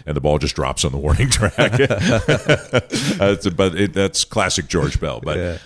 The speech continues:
Speaker 1: I think Lourdes Gurriel, you know, what he's done since he's come back has been nothing short of remarkable.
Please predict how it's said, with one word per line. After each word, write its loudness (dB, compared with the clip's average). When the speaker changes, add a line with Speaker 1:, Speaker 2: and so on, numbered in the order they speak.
Speaker 1:
I 0
think 0
Lourdes 2
Gurriel, -2
you 0
know, 0
what 0
he's 4
done 4
since 0
he's 2
come 0
back 0
has 0
been 0
nothing -2
short 2
of -2
remarkable. -10